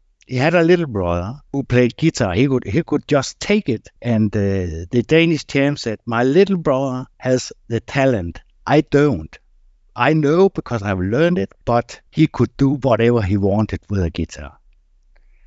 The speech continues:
And spotting this kind in the, in the I T world is a little di-,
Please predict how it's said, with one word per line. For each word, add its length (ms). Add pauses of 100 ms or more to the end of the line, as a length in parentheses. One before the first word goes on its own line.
(140)
And 160
spotting 480
this 180
kind 540
in 260
the, 260
in 100
the 120
I 200
T 280
world 400
is 240
a 60
little 300
di-, 560